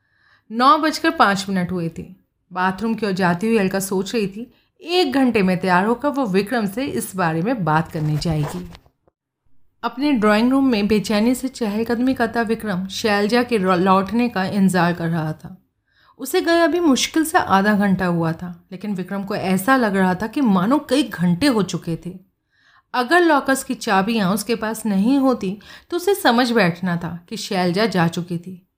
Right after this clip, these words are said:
वो कभी वापस नहीं आएगी। शैलजा के जाने के बाद फ्लैट के एकांत में उसे पुनः पुलिस का खौफ सताने लगा था और वो खुद को तसल्ली देता रहा था कि जिस एसआई से उसका सामना हुआ था,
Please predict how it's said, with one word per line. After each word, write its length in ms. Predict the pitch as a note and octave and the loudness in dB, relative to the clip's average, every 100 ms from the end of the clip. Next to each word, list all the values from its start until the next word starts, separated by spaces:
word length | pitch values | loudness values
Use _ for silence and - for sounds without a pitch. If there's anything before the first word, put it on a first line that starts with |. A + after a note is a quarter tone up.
| _ | _
वो 80 | G3 | -16
कभी 380 | F#3+ F3+ E3+ A3+ | -8 -6 0 2
वापस 440 | F#3+ E3+ F3 E3+ | 2 0 -2 -4
नहीं 200 | F#3 F3 | -2 -2
आएगी। 400 | E3+ E3 D#3 F#3 - _ _ _ _ _ _ _ _ | -2 -4 -6 -16 -20 _ _ _ _ _ _ _ _
शैलजा 500 | - - B3 A#3+ B3 | -12 0 2 4 2
के 180 | C4+ B3 | 0 0
जाने 300 | G3+ G#3 G#3+ | -2 0 0
के 160 | G#3+ G#3+ | -2 -2
बाद 340 | G3 F#3 D#3+ - _ | 0 0 -2 -10 _
फ्लैट 440 | A#3 G3+ A3 A#3 | -2 0 0 -2
के 120 | - A3+ | -4 -6
एकांत 560 | - G3+ G#3 G3+ A3 | -4 -6 -4 -4 -2
में 180 | G#3 E3 | -4 -6
उसे 240 | - - | -6 -6
पुनः 320 | C4+ A#3+ A#3 B3+ | -6 -2 0 0
पुलिस 300 | A#3+ G#3 - | 0 -4 -2
का 120 | B3+ | -4
खौफ 320 | B3 G3 F3 | -4 -2 -2
सताने 420 | - F3+ E3+ E3+ | -4 -6 -4 -2
लगा 260 | E3+ D#3+ E3 | -2 -4 -8
था 280 | E3+ F3 - _ _ _ _ | -10 -14 -18 _ _ _ _
और 80 | C4 | -4
वो 80 | E4 | -4
खुद 240 | E4+ C4+ | 0 -2
को 140 | C4 D#4+ | 0 -2
तसल्ली 480 | A#3+ - A#3 A#3+ | -2 -2 -2 0
देता 280 | A#3+ G#3 F#3+ | 0 0 -2
रहा 260 | F#3 F3 E3+ | -2 -2 -2
था 160 | G3 | -4
कि 160 | A#3 C#4 - - | -6 -8 -8 -6
जिस 240 | D4 D4+ | -4 0
एसआई 440 | A#3 G#3+ A3 F#3 | -2 -2 -2 -2
से 140 | F#3 A#3+ | -2 -4
उसका 220 | A#3+ G#3+ | -6 -8
सामना 440 | G#3 G3 E3+ G#3 | -8 -2 0 2
हुआ 220 | B3 A3+ G3 | 2 2 0
था, 360 | F#3 E3+ - | -2 -8 -10